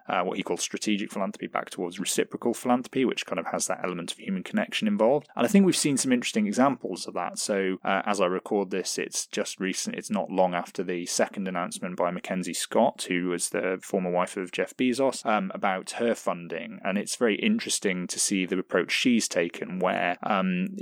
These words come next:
she's very much, uh, trying to sort of shift that narrative and power dynamic, emphasizing the importance of the human connection between the donor and the recipient, the, uh, the trust that the donor is placing in the recipient,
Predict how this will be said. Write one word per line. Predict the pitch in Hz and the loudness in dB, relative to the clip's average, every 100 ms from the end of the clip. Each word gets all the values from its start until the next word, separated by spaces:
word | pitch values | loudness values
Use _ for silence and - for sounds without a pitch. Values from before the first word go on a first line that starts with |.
| - | -4
she's | - 104 92 | 0 0 0
very | 107 101 98 | 2 2 2
much, | 98 90 - - - | 0 -2 -4 -6 -4
uh, | 98 90 87 90 | 0 0 0 -4
trying | - 92 | -4 -4
to | 92 | -4
sort | - 90 | -6 -6
of | 82 | -8
shift | - - 107 - | -4 0 0 0
that | 92 | -4
narrative | 104 92 - 92 | -4 -6 -8 -12
and | 92 | -8
power | - 92 | -4 -2
dynamic, | 90 87 85 90 90 - | -2 -4 -6 -6 -8 -4
emphasizing | 110 117 - - - 95 92 95 | -2 -2 -2 -2 2 2 0 -2
the | 95 | -6
importance | 92 - 95 - 95 - | -2 2 2 2 -6 -4
of | 92 90 | -6 -2
the | 90 87 | -2 -2
human | 90 107 107 92 | 2 6 6 4
connection | 95 98 92 - - 87 | 0 0 0 0 -4 -2
between | 85 - 98 90 87 | -4 -2 -2 -2 -4
the | 85 | -2
donor | 90 90 87 87 | 0 0 -2 -8
and | 87 | -8
the | 87 | -8
recipient, | 98 120 - 104 104 101 - | -4 -2 0 2 2 2 -2
the, | - 101 95 92 | -2 0 2 2
uh, | 90 87 | 2 0
the | 90 | -4
trust | - - 110 - - | -4 2 2 2 -4
that | 104 - | -4 -2
the | 90 | -2
donor | 92 87 85 | 0 -2 -4
is | 85 | -8
placing | - - 95 - 98 90 | -6 -2 -2 -2 -6 -6
in | 90 | -6
the | 90 | -6
recipient, | 90 - - - 110 101 113 | -4 -2 -2 -2 -2 0 -2